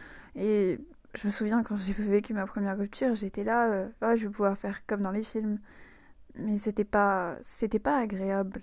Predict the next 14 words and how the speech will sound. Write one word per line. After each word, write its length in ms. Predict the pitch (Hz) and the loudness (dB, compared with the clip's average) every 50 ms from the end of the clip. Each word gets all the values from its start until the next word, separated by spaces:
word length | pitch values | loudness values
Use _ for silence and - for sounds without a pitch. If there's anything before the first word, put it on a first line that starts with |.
| - 226 | -10 -10
c'était 640 | - - - - - - 190 - - - - - - - - - _ _ _ - - - | -10 -12 -14 -12 -8 -6 -6 -4 -6 -6 -8 -10 -12 -16 -20 -20 _ _ _ -14 -8 -8
en 60 | 202 | 2
fait, 200 | - 247 262 - | 2 2 2 2
ça 200 | - - 214 190 | 0 -2 0 0
faisait 200 | 185 180 175 180 | 0 0 0 0
mal. 440 | 185 190 196 202 208 196 185 180 - - _ - | 2 2 2 2 2 0 -4 -6 -10 -16 _ -8
Et 300 | 196 202 196 190 190 - - | -6 -4 -2 -2 -4 -4 -8
toutes 200 | - - - - | -14 -8 -6 -4
les 60 | 202 | -4
choses 240 | - 226 214 208 - | -2 -2 -4 -4 -4
que 180 | - 208 185 | -4 -4 -4
j'ai 160 | 180 180 185 | -2 -4 -4
vécues, 460 | 175 190 180 - - 262 247 247 240 202 | -6 -6 -8 -6 -2 -2 0 2 2 0
euh, 100 | 185 | 0